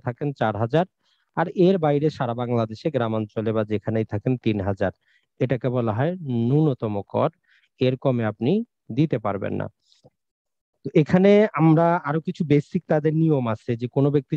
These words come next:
যারা চাকরি করে, হয়তো তারা ঢাকায় থাকে, ছয় মাস পরবর্তীতে চলে গেল, হয়তো একদম গ্রামাঞ্চলে, প্রত্যন্ত অঞ্চলে, পঞ্চগড়ের মতো জায়গায়, এমন জায়গায় চলে গেল যেটা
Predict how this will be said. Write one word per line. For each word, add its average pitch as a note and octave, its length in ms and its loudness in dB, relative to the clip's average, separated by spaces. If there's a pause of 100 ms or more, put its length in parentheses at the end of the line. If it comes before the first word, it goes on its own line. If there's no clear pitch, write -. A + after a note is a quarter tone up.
যারা C3+ 240 0
চাকরি D3+ 260 -4 (100)
করে, B2 160 2 (100)
হয়তো A#2+ 280 0 (240)
তারা B2 180 -2 (100)
ঢাকায় B2 340 -6
থাকে, A#2 180 -4 (100)
ছয় D#3 260 2
মাস E3 180 2 (220)
পরবর্তীতে B2 540 -2 (100)
চলে A#2 260 4
গেল, A#2+ 100 4 (120)
হয়তো A#2+ 240 0
একদম A2+ 200 -4 (100)
গ্রামাঞ্চলে, A2 680 -2
প্রত্যন্ত A2+ 400 -2 (120)
অঞ্চলে, A2 340 0 (100)
পঞ্চগড়ের A2 680 -2
মতো G#2+ 160 -4 (120)
জায়গায়, G#2+ 400 -2
এমন F#3 160 2 (100)
জায়গায় C3 300 0
চলে A2+ 260 -4
গেল A#2+ 140 0 (580)
যেটা D3+ 160 0